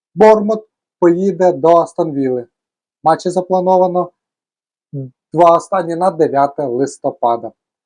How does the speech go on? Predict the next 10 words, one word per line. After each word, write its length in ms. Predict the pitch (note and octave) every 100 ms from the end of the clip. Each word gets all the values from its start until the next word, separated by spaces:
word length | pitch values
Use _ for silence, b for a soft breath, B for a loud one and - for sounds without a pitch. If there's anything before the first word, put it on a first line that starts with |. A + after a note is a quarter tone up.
| _
Також 300 | E3+ D#3+ D3+
Крістал 380 | - E3+ - F3+
Пелес 320 | G3 F3 D3
прийме 340 | - C#3+ C3+ A#2+
Брайтон, 560 | B2 F3+ G3 G3 G3 - _ _ D#3+
Лідс 280 | G3 A3
гостюватиме 680 | D3 D3 - B2+ C#3+ D#3+ D3+
в 100 | C3+
Ноттінгем 420 | B2 B2 C3 C3+ -
Форест. 360 | A#2+ A2+ A2+ _